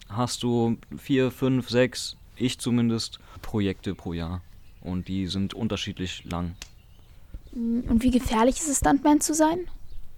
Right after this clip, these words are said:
Speaker 1: Relativ gefährlich. Also es gibt, äh, du kannst auch einfach über die Straße latschen und da kann ein Auto über dich rüberfahren. Also das Leben ist generell gefährlich.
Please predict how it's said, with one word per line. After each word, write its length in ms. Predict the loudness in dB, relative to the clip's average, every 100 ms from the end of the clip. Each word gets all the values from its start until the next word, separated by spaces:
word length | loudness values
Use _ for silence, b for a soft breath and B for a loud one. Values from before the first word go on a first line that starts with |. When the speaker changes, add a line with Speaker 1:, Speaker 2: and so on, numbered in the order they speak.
| -14 -14 -12 -10 -4
Speaker 1:
Relativ 400 | -2 -2 -4 -8
gefährlich. 420 | -6 -4 -2 -2
Also 100 | -2
es 40 |
gibt, 200 | -4 -4
äh, 400 | -6 -4 -2 -4
du 140 | -6 -4
kannst 280 | -2 -2 -4
auch 140 | -4
einfach 260 | -6 -6 -6
über 140 | -6
die 60 | -6
Straße 360 | -4 -4 -2
latschen 360 | -2 -4 -4 -6
und 140 | -6
da 80 | -6
kann 200 | -6 -6
ein 40 | -6
Auto 200 | -6 -6
über 120 | -6
dich 120 | -8
rüberfahren. 380 | -10 -8 -6 -4
Also 240 | -4 -6
das 140 | -6 -2
Leben 200 | 2 2
ist 120 | 0
generell 320 | 0 0 -2
gefährlich. 480 | -2 -4 -2 -2